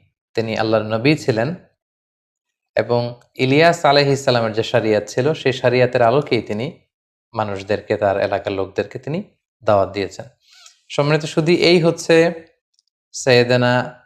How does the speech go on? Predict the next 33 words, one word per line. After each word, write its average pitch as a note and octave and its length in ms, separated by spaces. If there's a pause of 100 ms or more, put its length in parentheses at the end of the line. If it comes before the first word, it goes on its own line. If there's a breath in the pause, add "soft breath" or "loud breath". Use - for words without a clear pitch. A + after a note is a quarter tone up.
(100)
ইয়াসা C3+ 500
আলাইহিস A2+ 480
সালামের A2+ 400
ব্যাপারে A#2+ 400
প্রাপ্ত A#2+ 480
যে G#2 120
তথ্য, D#3+ 560 (460)
আমরা A2 200
কোরআন A2+ 240
সুন্নাহর A#2 340
আলোকে A2+ 300
এতটুকুই E3+ 500
পেয়ে G#2 220
থাকি, - 520 (400)
এর A2+ 160
বেশি C#3 360
আসলে, G#2+ 540 (500)
আহ, G#2 180 (120)
কিছু A#2+ 200
বর্ণনা A2+ 300
করার A#2 180
সুযোগ D3+ 320
আমাদের G2 320
নেই। G2 180
তাহলে A#2+ 240
আমরা A#2+ 160
সরাসরি C3+ 460
যদি A#2+ 200
লাইফ B2+ 300
লেসনে B2+ 320
চলে G#2+ 280
যাই G2 220
যে F#2 320